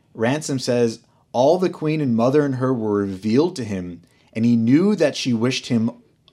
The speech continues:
and all things infinitely well.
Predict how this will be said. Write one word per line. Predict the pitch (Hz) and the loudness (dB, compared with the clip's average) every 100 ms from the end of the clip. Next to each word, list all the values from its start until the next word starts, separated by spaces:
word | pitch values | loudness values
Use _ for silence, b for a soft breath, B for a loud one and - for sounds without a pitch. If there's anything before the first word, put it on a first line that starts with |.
| - | -10
and | 117 110 - | -8 -6 -2
all | 135 175 | 0 0
things | 180 110 95 90 - - - | -2 -4 -4 -8 -14 -12 -6
infinitely | 160 175 139 135 104 | -6 -2 -2 -2 -2
well. | 104 85 92 85 82 | -6 -6 -6 -8 -10